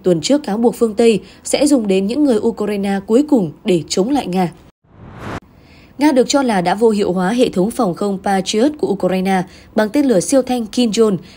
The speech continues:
mà Moscow cho là bất khả chiến bại, trong một cuộc tấn công mới nhất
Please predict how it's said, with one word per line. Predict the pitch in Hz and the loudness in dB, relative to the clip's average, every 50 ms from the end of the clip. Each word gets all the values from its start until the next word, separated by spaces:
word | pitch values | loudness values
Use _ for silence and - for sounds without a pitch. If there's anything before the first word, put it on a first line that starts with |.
| - - | -14 -6
mà | 196 208 208 202 | -4 -2 0 0
Moscow | 208 262 254 - - 233 214 190 208 202 | 0 0 -2 -2 -2 -4 -2 -2 -2 -4
cho | 190 - 214 196 | -4 -4 -2 -2
là | 180 160 | -2 -2
bất | - 208 262 - | -2 -4 -4 -4
khả | - 240 202 165 | -2 -4 -4 -2
chiến | 147 - - 185 190 | -2 -2 -2 0 0
bại, | 226 240 202 170 - - - - - - - - - | 0 0 0 -2 -4 -8 -20 -20 -20 -20 -20 -16 -6
trong | - - 320 311 | -2 0 2 2
một | 285 233 - | 2 2 2
cuộc | - 196 - - | 0 0 0 0
tấn | - 175 175 175 | 0 -2 0 0
công | 214 208 196 185 | -2 -2 0 2
mới | 185 180 185 | 2 2 2
nhất | 190 226 339 370 | 2 2 2 0